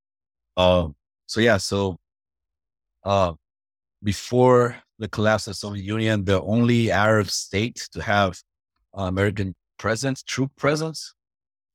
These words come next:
was, was Egypt. The Sinai Peninsula, they had a, a presence of American troops there.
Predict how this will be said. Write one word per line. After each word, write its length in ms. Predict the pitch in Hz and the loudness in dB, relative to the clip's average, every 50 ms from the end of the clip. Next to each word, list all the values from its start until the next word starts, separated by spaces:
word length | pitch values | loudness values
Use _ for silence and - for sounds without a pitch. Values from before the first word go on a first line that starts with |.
| - - | -16 -6
was, 380 | 92 95 95 90 85 - - - _ | -2 -2 0 0 -2 -6 -8 -10 _
was 140 | 98 92 - | -12 -4 -2
Egypt. 340 | 104 113 120 151 160 139 - _ _ _ _ _ _ _ _ _ _ _ _ _ _ _ _ _ _ _ | 0 0 2 2 0 0 -2 _ _ _ _ _ _ _ _ _ _ _ _ _ _ _ _ _ _ _
The 60 | - 82 | -14 -12
Sinai 540 | - - 101 110 110 110 113 110 110 110 | -2 0 0 2 2 2 2 2 2 0
Peninsula, 580 | 101 - 107 92 98 104 - - 127 127 127 120 | -2 -4 -6 -8 -8 -8 -6 -4 -2 0 0 0
they 100 | 101 95 | 0 -2
had 160 | 95 101 92 | -2 -2 -2
a, 320 | 95 92 87 85 87 87 80 | -2 -2 -2 -2 -4 -4 -6
a 60 | 78 | -8
presence 300 | - - 98 98 95 95 | -8 -6 -6 -6 -4 -6
of 100 | 92 92 | -8 -8
American 280 | 90 90 90 - - | -8 -10 -12 -12 -14
troops 260 | - - 110 110 - - | -16 -14 -14 -12 -10 -8
there. 220 | 131 127 127 | -6 -6 -6